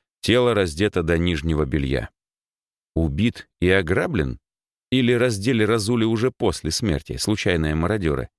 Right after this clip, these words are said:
Да те же крестьяне из Ботова. Нашли мертвеца, чего добру пропадать? Вещи, если добротные, можно от крови отстирать со щелоком, потом продать.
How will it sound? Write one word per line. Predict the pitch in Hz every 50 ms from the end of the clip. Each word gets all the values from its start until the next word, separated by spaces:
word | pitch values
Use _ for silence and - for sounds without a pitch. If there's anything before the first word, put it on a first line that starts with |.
| _ _ _ _ _ _ _ _ -
Да | 76 80 76
те | - 95 95 90
же | 92 95
крестьяне | - - 98 98 - - - 101 107 104 95 82 78 73
из | - 92 87 78 76
Ботова. | 76 85 87 73 - 62 60 58 53 - _ _ _ _ _ _ _ _ _ _ _ _ _ _ _ _ _
Нашли | - 95 98 95 - - 143 156
мертвеца, | 151 127 107 95 - - 82 80 71 - - 101 110 117 110 95
чего | - - 160 175 175 156
добру | 131 139 135 131 135 117
пропадать? | - - 92 87 107 113 98 82 69 - - - _ _ _ _ _ _ _ _ _ -
Вещи, | 82 73 73 92 101 98 - - - 90
если | 87 85 92 90 - - 92
добротные, | 90 85 92 82 78 101 113 107 - - 82 73 67 64 _ _ _ _ _ _ _ _ -
можно | 87 87 85 76 71 87 85
от | 85 -
крови | - 92 95 87 76 76
отстирать | 76 76 - - - - 87 107 127 98 -
со | - - 85
щелоком, | - - - 92 80 71 69 - - 62 64 - _ _ _ _ _ _ _ -
потом | 71 82 - 123 139 120
продать. | - 110 104 87 80 82 80 76 - - -